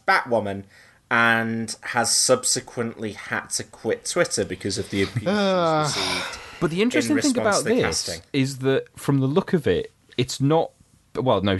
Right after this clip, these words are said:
Speaker 3: I'm sure she probably did get lots of abuse from ridiculous fanboys or, you know, p-, guys who aren't actually enough of a comics fan to know that, um, the current version of Batwoman has existed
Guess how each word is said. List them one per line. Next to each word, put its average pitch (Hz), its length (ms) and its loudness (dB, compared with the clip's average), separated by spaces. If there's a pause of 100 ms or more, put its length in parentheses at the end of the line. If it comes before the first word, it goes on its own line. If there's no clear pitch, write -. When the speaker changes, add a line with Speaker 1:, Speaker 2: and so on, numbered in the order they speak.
Speaker 3:
I'm 123 100 4
sure 160 180 2
she - 140 -2
probably 117 280 0
did 117 320 0
get 101 200 2
lots - 260 -2
of 92 80 -10
abuse 87 360 -2
from 82 560 -2
ridiculous 90 520 -4
fanboys 85 600 0
or, 90 220 0
you 95 60 0
know, 85 120 0
p-, - 140 -12 (380)
guys 107 460 4 (120)
who 98 300 0 (400)
aren't 110 260 4
actually 101 420 0
enough 104 340 4
of 95 100 -2
a 98 40 0
comics 98 380 0
fan 90 260 2
to - 140 -4
know 92 440 4
that, 82 440 0 (220)
um, 90 360 2
the 92 220 2 (120)
current 95 340 2
version 92 260 2
of 87 80 -4
Batwoman 87 440 2
has 87 180 0
existed 87 540 -2